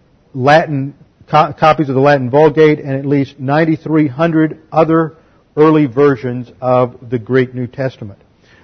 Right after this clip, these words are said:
Beyond that, there are literally thousands of quotations in church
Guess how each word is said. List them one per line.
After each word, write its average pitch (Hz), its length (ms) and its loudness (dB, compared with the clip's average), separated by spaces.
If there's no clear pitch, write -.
Beyond 147 340 0
that, 151 260 2
there 151 180 -2
are 135 180 -4
literally 135 420 -2
thousands 151 760 -4
of 127 180 -16
quotations 127 800 -8
in 110 160 -16
church 123 240 -12